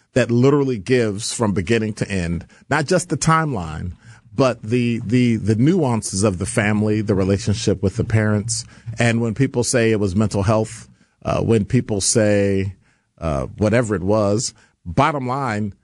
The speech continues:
the federal government needs to come in so we can determine whether or not it was a hate crime.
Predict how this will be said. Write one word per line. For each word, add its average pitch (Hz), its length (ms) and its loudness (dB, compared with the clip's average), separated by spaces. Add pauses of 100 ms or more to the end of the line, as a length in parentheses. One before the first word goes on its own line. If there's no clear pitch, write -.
(600)
the 98 180 0
federal 135 440 0
government 120 420 0
needs 107 180 -2
to 101 80 -4
come 104 240 0
in 98 220 2
so 104 140 0
we 98 120 2
can 101 140 0
determine 92 380 0
whether 90 180 2
or 85 40 -2
not 87 120 -2
it 78 60 -4
was 80 140 -6
a 90 60 -2
hate 90 180 -2
crime. - 280 -8